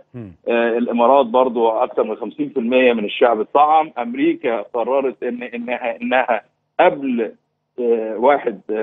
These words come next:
Speaker 2: خمسة هيبقى عندها اكثر، آه، آه، كل من هم فوق الأربعين سنة هيكونوا اتطعموا في مايو.
Speaker 1: مم.
Speaker 2: آه، انجلترا نفس الكلام. اوروبا عندها مشكلة طبعا، وحضرتك عارف،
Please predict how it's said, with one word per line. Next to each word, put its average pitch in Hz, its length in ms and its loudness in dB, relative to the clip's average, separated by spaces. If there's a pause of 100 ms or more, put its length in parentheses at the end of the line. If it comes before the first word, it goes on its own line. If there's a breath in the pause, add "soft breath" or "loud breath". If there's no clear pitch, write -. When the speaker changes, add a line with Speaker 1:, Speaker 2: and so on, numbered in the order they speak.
(120)
Speaker 2:
خمسة 143 360 0 (440)
هيبقى 117 280 2
عندها 123 500 2
اكثر، 117 380 -2 (140)
آه، 117 220 0
آه، 117 440 -2 (120)
كل 135 420 2
من 113 200 -2
هم 131 300 -2
فوق 143 280 4
الأربعين 113 640 -2
سنة 123 280 4
هيكونوا 120 280 -2
اتطعموا 110 540 0 (100)
في 113 320 -6
مايو. 151 500 0
Speaker 1:
مم. 117 220 -12 (280)
Speaker 2:
آه، 113 300 6
انجلترا 113 600 4 (160)
نفس 117 180 -6
الكلام. 151 520 0
اوروبا 165 300 4
عندها 147 280 0
مشكلة 139 400 -2
طبعا، 143 420 0
وحضرتك 117 260 -6
عارف، 123 340 -2